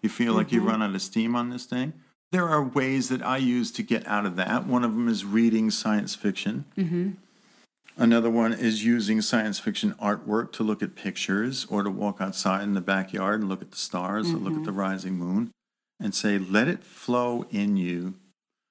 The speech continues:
Speaker 1: Let all this inspiration flow in you," and then go back into your house and turn it into music.
Speaker 2: Has there been a time where you've fallen short of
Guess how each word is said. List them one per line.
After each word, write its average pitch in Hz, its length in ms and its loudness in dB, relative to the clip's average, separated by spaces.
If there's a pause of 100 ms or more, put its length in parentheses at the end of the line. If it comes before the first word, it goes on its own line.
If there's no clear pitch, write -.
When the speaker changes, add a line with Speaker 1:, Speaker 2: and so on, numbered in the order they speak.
(140)
Speaker 1:
Let 104 180 0
all 123 220 2
this 147 200 -2
inspiration 117 600 -4
flow 101 420 -4
in 92 180 -6
you," 87 220 -6
and 98 160 -4
then 90 320 -4
go 104 160 2
back 131 300 -2
into 131 160 -2
your 131 140 0
house 107 340 -4
and 85 200 -12
turn 101 260 -2
it 104 140 0
into 101 140 0
music. - 460 -6 (320)
Speaker 2:
Has 214 160 4
there 220 80 6
been 240 160 6
a 262 80 6
time 214 280 2
where 180 120 6
you've 160 240 0
fallen 160 400 0
short 143 480 -6 (340)
of 202 260 2